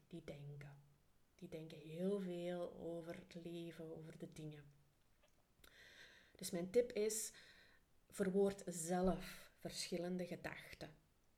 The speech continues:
die jij denkt dat jouw tiener mogelijk zou kunnen hebben. En ga daar heel breed in.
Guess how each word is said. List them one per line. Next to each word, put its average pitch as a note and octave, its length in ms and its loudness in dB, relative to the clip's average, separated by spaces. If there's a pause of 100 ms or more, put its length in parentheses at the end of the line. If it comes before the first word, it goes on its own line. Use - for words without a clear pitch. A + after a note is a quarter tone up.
(160)
die F#3 160 2
jij A3+ 300 6
denkt F#3 280 4
dat F#3 120 -2
jouw E3+ 180 0
tiener F#3+ 360 4
mogelijk F3 480 2
zou E3+ 220 -4
kunnen E3+ 260 -4
hebben. D#3+ 180 -4
En F#3 60 -2
ga F#3+ 120 -2
daar G#3 120 0
heel A3 180 6
breed F#3+ 500 2
in. D3+ 360 -10